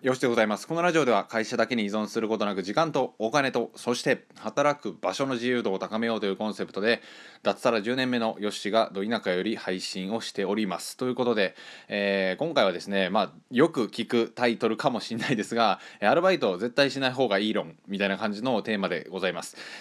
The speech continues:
えー、まあ、とは言いつつもね、いろんなこの意見に対しては、「いやいや、アルバイトはね、やった方がええよ」と。あの、出会いもたくさんあるし、彼女もできるし、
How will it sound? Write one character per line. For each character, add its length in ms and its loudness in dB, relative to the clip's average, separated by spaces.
え 80 -2
ー、 20 -2
ま 80 2
あ、 60 2
と 100 2
は 100 6
言 200 0
い 20 -6
つ 140 -16
つ 100 -4
も 100 -2
ね、 140 -8
い 80 -8
ろ 140 4
ん 40 0
な 300 2
こ 100 -2
の 440 2
意 40 -2
見 140 0
に 60 -4
対 160 0
し 60 -8
て 60 0
は、 160 2
「い 60 -2
や 100 2
い 60 2
や、 120 -2
ア 40 2
ル 100 0
バ 100 4
イ 80 0
ト 80 -2
は 80 -2
ね、 200 -10
や 100 4
っ 80 -4
た 80 4
方 200 2
が 100 4
え 80 4
え 40 6
よ」 120 4
と。 140 -12
あ 220 0
の、 240 0
出 140 6
会 100 4
い 20 0
も 100 -2
た 100 2
く 60 -14
さ 100 0
ん 40 4
あ 40 4
る 80 -2
し、 180 -4
彼 200 0
女 120 0
も 80 -2
で 100 0
き 100 0
る 80 0
し、 220 -6